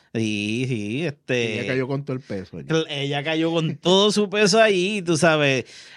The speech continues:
Speaker 1: Todas las fam-, en, en todas las familias siempre se adopta un retardado, so, tú
Speaker 2: Le
Speaker 1: sabes.
Speaker 2: tocó a ellos.
Speaker 1: Ah, le, exactamente.
Speaker 2: A Jago.
Speaker 1: Eh, correcto, pero por lo menos esta salió gobernadora, tú sabes.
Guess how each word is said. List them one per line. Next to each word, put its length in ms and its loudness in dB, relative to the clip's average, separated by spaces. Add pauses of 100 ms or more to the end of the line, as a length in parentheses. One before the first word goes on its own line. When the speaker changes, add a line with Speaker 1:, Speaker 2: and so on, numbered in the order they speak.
(300)
Speaker 1:
Todas 180 0
las 160 -2
fam-, 280 -2 (200)
en, 140 -6
en 140 -6
todas 180 -4
las 100 -2
familias 400 -2
siempre 280 -4
se 100 -4
adopta 320 -2
un 80 -2
retardado, 720 -2
so, 420 -4
tú 100 -6
Speaker 2:
Le 40 -2
Speaker 1:
sabes. 320 2
Speaker 2:
tocó 120 2
a 100 4
ellos. 320 4
Speaker 1:
Ah, 240 -4
le, 340 -4
exactamente. 960 -4
Speaker 2:
A 80 -4
Jago. 440 0
Speaker 1:
Eh, 360 -2
correcto, 800 -2
pero 180 -2
por 100 -6
lo 80 -6
menos 240 -8
esta 200 -10
salió 300 -2
gobernadora, 680 2
tú 120 -4
sabes. 320 -2